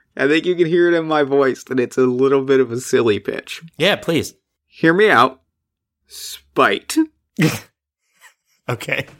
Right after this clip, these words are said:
Speaker 2: What, spiteful towards what or whom?
Speaker 1: She is a wizard that went through this process.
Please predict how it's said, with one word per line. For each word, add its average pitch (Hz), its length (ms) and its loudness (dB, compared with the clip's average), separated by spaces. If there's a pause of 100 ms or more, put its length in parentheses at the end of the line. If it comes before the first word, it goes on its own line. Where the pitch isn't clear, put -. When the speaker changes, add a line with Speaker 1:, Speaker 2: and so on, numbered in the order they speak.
(380)
Speaker 2:
What, 151 320 -6
spiteful 165 560 -2 (160)
towards 156 300 -2
what 139 300 0
or 101 140 -4
whom? 98 460 -2 (260)
Speaker 1:
She - 460 0
is 233 140 -2
a 247 80 2
wizard 135 520 0 (540)
that 135 300 -2
went 135 380 0
through 185 280 0
this 196 240 0
process. - 840 -2